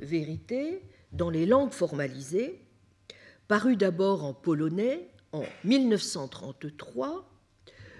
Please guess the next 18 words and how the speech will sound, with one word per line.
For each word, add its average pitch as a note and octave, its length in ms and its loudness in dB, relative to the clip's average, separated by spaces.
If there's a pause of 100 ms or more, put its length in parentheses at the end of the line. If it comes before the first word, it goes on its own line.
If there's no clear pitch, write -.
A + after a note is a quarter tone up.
(140)
puis C4+ 300 2
en F3+ 140 2
allemand F3 600 0
avec D#3+ 300 -4
un C#3+ 80 -4
post-scriptum E3 960 -6
en C3 100 -12
mille G3 220 -2
neuf F3 180 -2
cent B2 320 -8 (360)
trente-cinq, A#3 800 -6 (580)
et G#3+ 320 0 (440)
dont G3 100 4
vous G3+ 180 -2
trouverez A#3 460 -2
la F#3+ 160 0
traduction F3 720 -6 (180)
française F3+ 840 -2